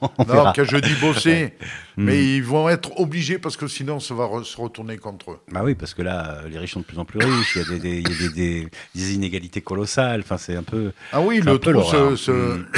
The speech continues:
Speaker 2: <coughs> c'est pour ça que le monde, là, il devra y avoir obligatoirement ce changement.
Speaker 1: Ce changement.
Speaker 2: La transformation, ou sinon ça va tout leur péter la gueule.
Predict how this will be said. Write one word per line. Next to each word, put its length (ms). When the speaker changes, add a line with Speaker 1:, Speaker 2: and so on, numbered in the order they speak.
Speaker 2:
<coughs> 340
c'est 200
pour 180
ça 180
que 120
le 380
monde, 420
là, 240
il 160
devra 320
y 80
avoir 560
obligatoirement 760
ce 180
changement. 640
Speaker 1:
Ce 60
changement. 500
Speaker 2:
La 80
transformation, 800
ou 100
sinon 320
ça 140
va 140
tout 200
leur 180
péter 280
la 120
gueule. 260